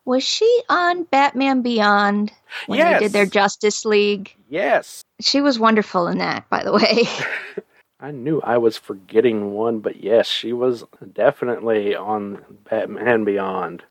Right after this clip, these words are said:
Speaker 2: wearing a costume reminiscent of her, uh, seventies appearances and very similar to what she wears in this fan film. And speaking of, this fan film is called Big Barda of Suburbia.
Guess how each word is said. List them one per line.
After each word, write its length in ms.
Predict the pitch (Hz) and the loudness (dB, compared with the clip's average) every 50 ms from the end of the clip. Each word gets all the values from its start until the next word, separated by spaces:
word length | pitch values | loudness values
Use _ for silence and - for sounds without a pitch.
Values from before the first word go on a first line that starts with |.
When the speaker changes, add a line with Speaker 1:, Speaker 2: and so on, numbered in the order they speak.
| _ _ _ | _ _ _
Speaker 2:
wearing 460 | 107 110 120 131 143 151 156 151 - | 0 2 4 4 4 4 2 0 0
a 300 | - 117 139 147 156 147 | -2 0 0 2 0 0
costume 800 | - - - 156 160 160 - - 165 160 160 156 151 143 - - - | -2 0 0 0 0 0 -2 -4 -2 -2 -2 -2 -4 -6 -8 -12 -10
reminiscent 640 | 113 123 147 156 160 143 151 170 175 - - 139 - | -4 -2 0 2 2 2 2 2 0 2 0 0 2
of 180 | - 120 123 - | 4 2 2 2
her, 380 | - - 127 120 120 113 110 107 | 2 -2 0 4 4 6 6 6
uh, 200 | 104 101 104 101 | 4 4 2 0
seventies 600 | - - - 117 113 110 110 107 110 104 98 - | 0 2 4 4 4 4 2 0 -2 -4 -4 -6
appearances 720 | 101 - - 117 110 104 107 104 - - - 127 131 131 - - | -8 -6 -4 -2 -2 0 -2 -2 -4 -4 -4 -2 -2 -4 -6 -14
and 400 | - - 107 110 110 110 110 101 - _ _ _ - | -10 -6 -4 -4 -4 -4 -6 -10 -12 _ _ _ -10
very 240 | - 104 135 160 | -8 -6 -6 -6
similar 420 | - - - 156 151 156 151 151 147 | -8 -6 -4 -2 0 2 4 4 4
to 160 | 143 - 135 | 2 2 2
what 160 | 131 143 143 | 2 2 2
she 160 | - - - | 2 -2 -4
wears 320 | 143 143 147 160 156 - - - _ | 0 2 2 2 0 -2 -6 -18 _
in 220 | - 127 143 156 | -6 -4 -2 2
this 240 | 151 151 180 - - | 2 2 2 0 -2
fan 300 | - - 151 175 233 285 | -4 -2 0 0 0 0
film. 480 | - - 113 101 85 76 76 123 - _ _ _ _ _ - | 0 2 2 2 2 2 -4 -8 -14 _ _ _ _ _ -14
And 120 | - - | -14 -14
speaking 460 | - - - 175 240 - - 302 208 - | -10 -4 -2 -2 0 2 4 4 4 4
of, 300 | - 190 262 277 185 135 | 2 2 2 2 0 0
this 240 | 147 208 269 - - | 0 0 0 0 -4
fan 320 | - 208 226 254 254 226 | -4 -2 0 0 0 -2
film 360 | - - 202 214 233 247 254 | -4 -2 0 2 2 2 0
is 220 | - 190 233 254 - | 0 -2 -2 -2 -4
called 520 | - - 202 220 233 220 202 151 - - | -6 -2 0 2 4 4 2 0 -2 -6
Big 300 | - 156 220 233 202 135 | -2 -2 -2 -2 -2 -4
Barda 380 | - 143 170 214 240 262 247 208 | -2 2 2 4 4 4 2 0
of 260 | - 165 214 247 240 | 2 2 0 0 0
Suburbia. 1300 | - - - - 220 247 220 _ _ - - 120 180 220 185 160 143 127 120 110 104 98 92 87 78 73 - | -4 -12 -6 -4 -2 -4 -4 _ _ -2 0 2 2 2 2 2 2 4 4 4 4 4 2 0 -6 -8 -10